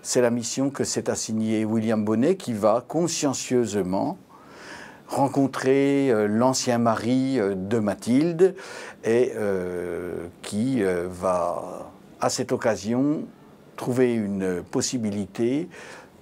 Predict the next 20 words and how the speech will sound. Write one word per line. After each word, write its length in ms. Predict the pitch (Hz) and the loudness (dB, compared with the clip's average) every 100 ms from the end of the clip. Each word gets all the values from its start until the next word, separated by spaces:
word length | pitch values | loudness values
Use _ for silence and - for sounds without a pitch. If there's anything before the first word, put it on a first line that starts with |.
| - | -14
Ce 200 | - - | -4 -2
qui 180 | 117 147 | 0 2
ouvre 240 | 147 127 117 | 4 2 2
une 160 | 117 | 4
autre 240 | 151 156 127 | 2 2 -4
facette 480 | - 117 - 127 | -4 -4 0 -2
du 100 | 107 | -2
personnage, 640 | 110 117 - 95 113 143 - | -4 -4 -4 -2 -2 -2 -2
c'est 140 | 117 | -4
que 140 | - 113 | 0 2
non 240 | 143 165 | 2 2
seulement 400 | - 131 127 117 | 2 2 2 -2
c'est 220 | - 95 | -4 -4
un 60 | 104 | -2
loser, 580 | 120 113 107 117 143 160 - | -2 -2 0 0 0 -2 -8
mais 560 | 98 104 104 95 80 65 | -4 0 0 0 -4 -6
surtout 460 | - 147 117 117 127 | -6 -4 -4 -4 -4
c'est 240 | - 92 | -4 -4
un 80 | 90 | -4
escroc. 460 | 95 - - 65 | -4 -4 -6 -8